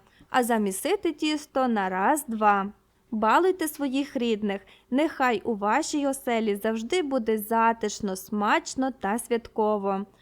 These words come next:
За цим рецептом ви можете смажити пампушки без начинки або робити їх з будь-якою іншою, яка вам подобається. Створюємо для вас найкраще, тож підтримайте нас,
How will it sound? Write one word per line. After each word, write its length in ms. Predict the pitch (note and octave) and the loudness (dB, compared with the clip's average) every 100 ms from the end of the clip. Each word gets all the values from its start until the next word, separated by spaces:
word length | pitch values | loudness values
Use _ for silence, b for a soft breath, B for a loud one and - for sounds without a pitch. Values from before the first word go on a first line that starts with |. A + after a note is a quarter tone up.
| b b | b b
За 200 | A#3 A#3+ | -2 0
цим 280 | B3 - A#3+ | 2 2 0
рецептом 760 | A3 G#3+ - B3+ F#4+ - A#3 G#3 | 0 -4 0 2 2 0 -2 0
ви 220 | G3+ D4+ | 0 0
можете 460 | F4 D4 B3+ A#3+ A#3 | 2 0 -2 -4 -4
смажити 560 | - A3 A3+ A3 A3+ | -2 0 0 -2 -4
пампушки 840 | G#3+ A3+ A3+ B3+ C4 - A#3 G3+ F#3+ B - | -2 -2 -2 -2 -4 -4 -2 -2 -4 B -8
без 340 | G#3 A3 C#4 | 0 2 2
начинки 760 | C#4+ C#4+ - B3 A#3 A3+ G#3+ - | 0 -4 -2 0 0 0 -2 -2
або 280 | G#3+ A3+ C#4+ | -2 0 0
робити 400 | D#4 D#4+ F#4 D#4 | 0 -2 -2 -2
їх 260 | C#4 C#4 | -2 -4
з 100 | A3 | -4
будь-якою 680 | G#3+ A#3 B3+ B3+ B3 C#4 C#4+ | -4 0 0 0 -2 -2 -2
іншою, 840 | - - C#4 B3 A3+ A#3 G3+ G3+ F#3 b b - | -4 -2 0 0 0 -4 -2 -2 -4 b b -2
яка 500 | G#3+ G#3 - C#4 F#4 | 0 0 2 4 4
вам 320 | A3 A3+ C4+ | 4 2 2
подобається. 1160 | B3+ A3+ G#3+ G#3+ G#3 G#3 G3+ G#3 - G3 F#3+ G#3+ _ _ _ _ _ b b | 0 0 0 0 0 -2 -2 -6 -4 -2 -2 -4 _ _ _ _ _ b b
Створюємо 840 | - - A#3 E4 F#4+ D#4+ C4 A#3+ | -10 -4 0 0 2 2 2 2
для 200 | A3+ A3+ | 2 0
вас 340 | A3 A3 D#4+ - | 0 0 0 -2
найкраще, 720 | D4+ D4+ B3+ B3 B3 - C4 | -4 -2 0 2 0 -2 -2
тож 340 | B3+ A3+ C4+ | 0 -2 -2
підтримайте 760 | - F#4 - D4 D4 D4 C#4+ C#4+ | -2 -4 -2 -2 0 -2 -2 0
нас, 340 | B3+ A3 G#3 | 2 0 -2